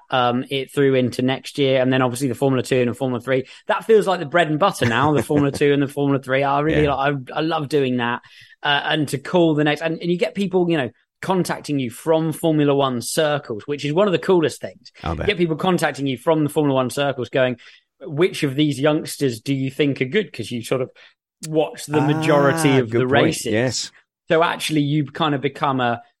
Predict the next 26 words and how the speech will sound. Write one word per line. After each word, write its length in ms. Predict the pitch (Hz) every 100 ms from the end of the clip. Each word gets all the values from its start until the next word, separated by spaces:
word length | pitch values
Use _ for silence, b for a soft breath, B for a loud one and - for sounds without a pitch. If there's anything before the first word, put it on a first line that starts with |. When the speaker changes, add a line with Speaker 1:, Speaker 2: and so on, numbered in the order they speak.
| _ -
Speaker 1:
I, 100 | 151
I 100 | 151
w-, 180 | 143 147
I 40 | 139
would 160 | 131
never 160 | 135 117
claim 220 | 139 131
to 80 | 123
be, 360 | 127 123 120 117
uh, 80 | 113 123
an 80 |
authority 560 | 123 113 147 135 120 139
of 80 | 123
any 180 | 131 123
kind, 360 | 165 147 123
but 120 | 135
kind 220 | - 160 139
of 80 |
like 180 | 135 131
a, 100 | 143 - _
a 80 | -
gentle 600 | 117 139 147 143 143 135
reference 540 | 131 151 - 127 123 -
point 420 | - 120 104 110 b b _
for 420 | - 156 131 117
that. 320 | 113 113 123